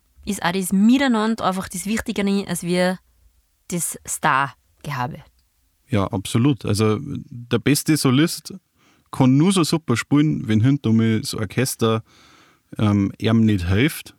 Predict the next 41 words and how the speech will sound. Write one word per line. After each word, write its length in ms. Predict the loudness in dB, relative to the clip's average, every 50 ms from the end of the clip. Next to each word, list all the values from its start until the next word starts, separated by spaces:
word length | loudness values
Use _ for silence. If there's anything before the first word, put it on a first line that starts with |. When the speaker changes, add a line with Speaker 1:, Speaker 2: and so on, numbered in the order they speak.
| _ _ _
Speaker 2:
im 220 | -2 0 0 2
Sinne 340 | 2 2 2 2 2 2 0
von, 640 | 0 -2 0 2 2 2 0 0 -4 -6 -8 -8 -4
dass 300 | -2 -2 -2 -2 -6 -6
das, 220 | -4 -4 -4 -2 -4
das 160 | -4 -4 -2
Solo 280 | -2 0 0 2 2
unterstützt, 640 | 2 0 0 0 -2 -2 0 -2 -4 -4 -4 -4 -2
dann 140 | -2 0 0
kann 180 | 0 0 0
der 140 | 0 0 0
da 100 | -2 -4
vorne 380 | -4 -4 -4 -2 -2 -4 -6 -8 _ _ _ -20 _ _ _ _ _
Purzelbaum 520 | 0 0 0 0 -2 0 0 0 0 0 2
schlagen 260 | 2 2 2 2 2
unterm 280 | 2 2 2 0 0
Spielen 320 | 0 0 -2 0 2 2 2
und 120 | 2 2
es 140 | 0 0 -2
ist 140 | -2 -2 -2
einfach 440 | -2 -2 -4 -4 -8 -8 -10 -20 -20 _ _ _ _ _ 0
uninteressant. 920 | 2 2 2 2 0 -2 -4 -4 -4 -2 0 0 2 2 2 0 0 -4 -6
Speaker 1:
<laughs> 40 | -6
Ja. 300 | -6 -8 -8 -8 -10 -10 -10 _ _ _ _ -10 -6 -4 -4 -4 -6 -4 -4
Das, 100 | -4 0
glaub 140 | 2 2 2
ich, 80 | 2
macht 260 | 2 0 0 0 -2
euch 200 | 0 0 0 0
ja 200 | 0 0 0 0
in 80 | 0 0
der 120 | -2 -4
Kapelle 280 | -4 -4 -4 -4 -4 -4
so 140 | -4 -2 0
und 140 | 0 0 0
so 120 | 0 0
einfach 240 | 0 0 -2 -2 -2
auch 280 | 0 0 2 2 2 0
aus, 100 | -2 -2
oder? 140 | -6 -6 -6
Dieses 440 | -6 -8 -6 -6 -6 -6 -6 -8